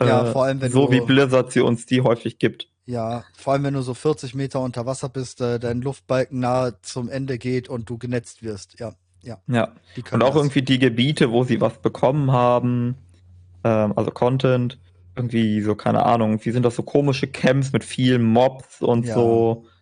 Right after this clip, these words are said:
Speaker 2: Man questet da ungerne. Und dann haben die nur manchmal noch so komische Stimmen. Die Naga sind ein bisschen nervig, dadurch hat Ashara auch ein bisschen schweren Stand gerade,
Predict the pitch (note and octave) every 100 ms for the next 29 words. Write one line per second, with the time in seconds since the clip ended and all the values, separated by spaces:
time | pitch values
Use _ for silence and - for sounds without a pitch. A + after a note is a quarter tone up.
0 | _ A#2+ A#2 - C3+ C3+ C3 A#2+ - A#2+
1 | A#2 A#2+ A#2 A#2 A#2 A2+ A2+ A#2 - _
2 | _ _ A2+ G#2+ A2 G#2 - - C3 B2+
3 | A#2+ A#2 A#2 A#2+ A2 A2 - B2 A#2+ -
4 | - - D3 C#3 C3 C3 C3 - _ _
5 | _ - A#2 D3+ F3 D#3 D#3 C3+ B2+ B2
6 | D3 C#3 A#2+ A#2+ - - B2+ B2 B2+ E3
7 | - - - - - - - - - -
8 | -